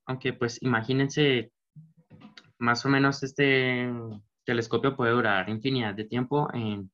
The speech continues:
en la órbita. Bien, otro satélite interestelar, bueno,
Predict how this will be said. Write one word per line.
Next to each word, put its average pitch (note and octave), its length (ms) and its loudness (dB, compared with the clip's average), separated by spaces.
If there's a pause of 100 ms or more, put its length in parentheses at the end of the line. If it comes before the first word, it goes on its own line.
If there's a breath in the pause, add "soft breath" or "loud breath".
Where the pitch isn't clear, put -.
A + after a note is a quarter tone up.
(140)
en A#2 120 -6
la C3+ 100 4
órbita. D#3 320 0 (1000 soft breath)
Bien, A#2+ 320 0
otro F#3+ 540 4
satélite D#3+ 640 0
interestelar, C#3+ 720 -2 (640)
bueno, A2+ 320 -8